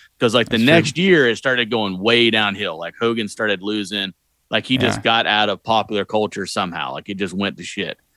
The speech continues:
Speaker 1: Um, you know, and it would cause him to leave a couple of years later. Well, maybe three or four years later. But, um, he, um, but yeah, I mean, like, Hogan was, like, I don't know. I mean, like, if you weren't there, I, I,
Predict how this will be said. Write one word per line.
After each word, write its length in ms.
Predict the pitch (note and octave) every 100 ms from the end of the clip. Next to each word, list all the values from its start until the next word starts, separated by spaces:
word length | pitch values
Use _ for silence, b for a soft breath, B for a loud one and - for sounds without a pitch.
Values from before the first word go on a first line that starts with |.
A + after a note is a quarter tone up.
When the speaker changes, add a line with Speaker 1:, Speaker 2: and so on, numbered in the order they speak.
| _ _ -
Speaker 1:
Um, 540 | A2 G#2 F#2+ F#2 F#2+ -
you 140 | A2
know, 140 | G#2+ G2+
and 100 | G2+
it 100 | G2
would 160 | F#2+ F2+ -
cause 260 | - A2 G2
him 100 | F#2
to 80 |
leave 320 | F#2 A#2 B2 F2+
a 80 |
couple 260 | - F#2+ -
of 60 | -
years 180 | C#2 G2
later. 440 | C3 G#2 E2+ - _ _ _ _ _ _ -
Well, 260 | - F#2+ E2
maybe 220 | - G2+ E2+
three 160 | F2
or 40 | E2+
four 160 | F2+ -
years 140 | -
later. 180 | C2+ D2
But, 200 | - - B B B B
um, 280 | A#2+ A#2
he, 280 | A2+ C3+ C3+
um, 460 | B2 A#2 G#2+ G2+ G2 _ _ _ _ -
but 140 | B2+
yeah, 200 | D3+ D3+
I 60 | C#3+
mean, 220 | D3 C#3+
like, 160 | C#3
Hogan 480 | - E3+ A3 A#3 G#3+
was, 260 | E3 C#3+ A#2+
like, 480 | B2 A2+ G#2+ G2+ - _ _ _ _ _ _ _ _ _
I 60 | D3+
don't 180 | E3+ F3
know. 200 | F#3 D#3
I 60 |
mean, 220 | C3 C3 A#2+
like, 260 | A#2+ A2 - _ - B B _ _ _ _ _ _ _ _ _ _ -
if 180 | D3
you 100 | D#3+
weren't 380 | D3 F#3 A#3+ D#3
there, 500 | B2+ B2 C3+ E3+ F3+
I, 180 | A#2+ G2+
I, 420 | C3+ C#3 C3+ -